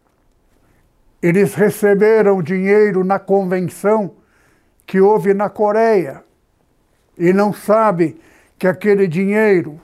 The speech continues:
onde houve a convenção das igrejas pentecostais, da Assembleia de Deus do mundo inteiro, nesta data foi lá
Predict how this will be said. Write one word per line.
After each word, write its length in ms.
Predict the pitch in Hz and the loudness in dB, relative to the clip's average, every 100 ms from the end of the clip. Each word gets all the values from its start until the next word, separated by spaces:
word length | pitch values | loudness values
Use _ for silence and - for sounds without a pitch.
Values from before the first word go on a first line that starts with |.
| 247 | -16
onde 300 | 262 170 156 | -6 -4 0
houve 320 | 180 196 185 | 2 2 2
a 60 | 175 | 0
convenção 800 | 170 180 170 170 - 196 202 190 - _ _ - | 0 -2 0 -2 -2 0 0 -2 -10 _ _ -20
das 760 | 117 117 180 165 - - - _ _ _ _ _ | -8 -2 0 -2 -8 -20 -20 _ _ _ _ _
igrejas 680 | 160 151 185 208 190 147 165 151 147 - _ _ | -8 -4 0 2 2 -2 -6 -6 -10 -14 _ _
pentecostais, 1000 | - 180 180 156 170 - - 214 196 - - _ _ _ _ _ _ _ _ _ _ _ _ _ _ _ _ | -2 -2 -2 -6 -6 -6 -2 0 0 -6 -18 _ _ _ _ _ _ _ _ _ _ _ _ _ _ _ _
da 120 | 151 160 | -6 -6
Assembleia 500 | 165 180 165 180 170 | -2 -4 0 0 -2
de 120 | 160 | -4
Deus 320 | 151 190 143 | -2 -2 -2
do 160 | 139 165 | -8 -6
mundo 300 | 185 185 160 | -4 -2 -4
inteiro, 520 | 156 208 220 202 151 _ _ _ _ _ _ _ _ _ _ _ _ _ _ - | -4 0 0 0 -4 _ _ _ _ _ _ _ _ _ _ _ _ _ _ -6
nesta 400 | 165 185 - 185 | -2 -2 -2 -2
data 420 | 156 202 202 185 | 0 0 0 -6
foi 480 | - 185 196 190 - _ _ _ _ _ _ _ _ _ _ _ _ _ - | 0 0 2 -2 -8 _ _ _ _ _ _ _ _ _ _ _ _ _ -8
lá 400 | 139 175 180 | -2 0 -2